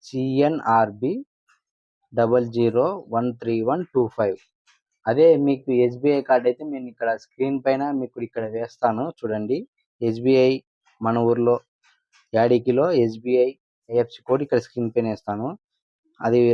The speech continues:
రాసుకోండి. Remarks of any అంటే no remarks అంటే no రాయాలన్నమాట.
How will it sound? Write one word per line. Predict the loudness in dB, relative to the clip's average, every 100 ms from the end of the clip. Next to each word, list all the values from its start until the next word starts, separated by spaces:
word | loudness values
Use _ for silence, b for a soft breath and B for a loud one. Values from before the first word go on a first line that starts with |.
| 4
రాసుకోండి. | 0 -2 -6 -4 -6 -8 _ _ _ _ _
Remarks | 2 4 2 0 0 2
of | 2 0 0 2
any | 0 -4 _ _ _ _ _ _ -2
అంటే | 0 2 0 2
no | 2 2
remarks | 2 0 -2 -8
అంటే | -4 -2 0
no | -2 -4 0
రాయాలన్నమాట. | 0 0 -6 -14 _ -20